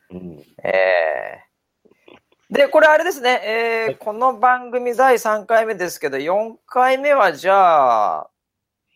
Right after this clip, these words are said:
Speaker 2: 東京ソライブランド終わった後のダラダラトークで、
Speaker 1: タイミング的にはそうですね。
Speaker 2: この番組を
Speaker 1: はい。
Speaker 2: タイミング的には配信するみたいな感じですかね。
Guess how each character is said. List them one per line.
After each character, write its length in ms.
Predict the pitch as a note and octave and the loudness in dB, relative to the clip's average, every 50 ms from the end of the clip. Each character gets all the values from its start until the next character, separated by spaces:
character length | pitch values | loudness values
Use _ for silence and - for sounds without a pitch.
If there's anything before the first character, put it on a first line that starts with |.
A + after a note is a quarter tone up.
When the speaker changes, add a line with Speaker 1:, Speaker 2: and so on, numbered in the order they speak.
| _ _ | _ _
Speaker 2:
東 240 | F3 F3 F#3 G3 F#3+ _ | -14 -10 -10 -10 -12 _
京 200 | G3+ G#3 A3 G#3 | -8 -8 -8 -8
ソ 160 | - - G#3 | -8 -10 -4
ラ 140 | F#3+ G3 G#3 | -2 0 -2
イ 60 | G#3+ | 0
ブ 100 | G3+ A3 | -2 -2
ラ 160 | A#3 A#3+ C4 | 0 0 0
ン 80 | B3 G3 | 0 0
ド 100 | D#3+ C3+ | 0 2
終 160 | D3 E3 F3+ | 2 2 0
わ 40 | - | -2
っ 40 | _ | _
た 120 | A#3 A#3 | 0 0
後 160 | B3+ - A3+ | 0 0 -4
の 100 | E3+ D3+ | -6 -4
ダ 140 | A#2+ B2 C3+ | -2 -2 0
ラ 120 | D3 E3 E3 | 0 0 0
ダ 120 | F3+ G3+ | 0 0
ラ 100 | G3 G#3+ | 0 -2
ト 300 | - _ B3 B3 B3+ B3+ _ | -4 _ -6 -6 -6 -6 _
ー 40 | - | -14
ク 120 | E3+ C#3+ | -14 -6
で、 400 | A2+ B2 A2 F#2+ D#2 B1+ A1 - _ _ _ _ _ _ _ _ _ _ _ _ _ _ _ _ _ | -2 -2 -2 -2 -2 -6 -10 -18 _ _ _ _ _ _ _ _ _ _ _ _ _ _ _ _ _
Speaker 1:
タ 180 | - C#3 D#3 | -6 -6 -4
イ 60 | E3 D#3+ | -4 -6
ミ 100 | D#3+ D#3 | -4 -4
ン 20 | |
グ 100 | D#3 D3 | -2 -2
的 80 | E3 D3+ | -2 0
に 80 | D3 C3+ | 0 0
は 40 | |
そ 180 | - D#3+ C#3 A2 | 0 0 -2 -2
う 40 | C3 | -4
で 60 | - | -8
す 20 | |
ね。 20 | - | -6
Speaker 2:
こ 60 | C#3 | -4
の 60 | C3+ A#2 | -4 -4
番 40 | |
組 40 | - | -6
を 140 | - _ _ _ _ _ _ | -8 _ _ _ _ _ _
Speaker 1:
は 60 | F#2+ E2+ | -18 -18
い。 140 | - _ _ _ _ D3 D#3 | -18 _ _ _ _ -8 -4
Speaker 2:
タ 60 | E3 | -4
イ 40 | E3+ | -4
ミ 140 | E3+ F3 F3 | -4 -6 -10
ン 60 | F3 | -10
グ 80 | F3+ F3+ | -10 -6
的 240 | F3+ F3+ D#3+ F3+ F3+ | -6 -6 -6 -6 -4
に 80 | F3 | -2
は 100 | E3 C#3+ | -2 -2
配 240 | B2 C3+ C3+ C3+ C#3 | 0 0 -2 -2 -2
信 320 | C3+ - D3 C#3+ C#3+ C#3+ | -4 -6 -10 -8 -8 -10
す 200 | C3+ - - C#3 | -12 -12 -14 -12
る 140 | B2+ C3 D3 | -10 -10 -10
み 140 | D3+ D3+ A#2+ | -10 -12 -6
た 240 | - A2+ G#2+ G#2 G2+ | -2 -2 0 0 -2
い 240 | F#2+ F#2+ F#2 F#2 F#2 | -4 -6 -12 -14 -12
な 160 | F2 E2+ F2+ | -12 -12 -14
感 320 | - - G2+ G#2 A#2 A#2+ | -12 -12 -12 -12 -12 -14
じ 120 | A#2+ B2+ C3+ | -16 -10 -6
で 120 | D#3+ G3 | -6 -6
す 100 | G3 - | -6 -6
か 140 | - - D#2 | -6 -6 -4
ね。 300 | G#2+ D3+ C3+ - - | -2 -2 -2 -2 -4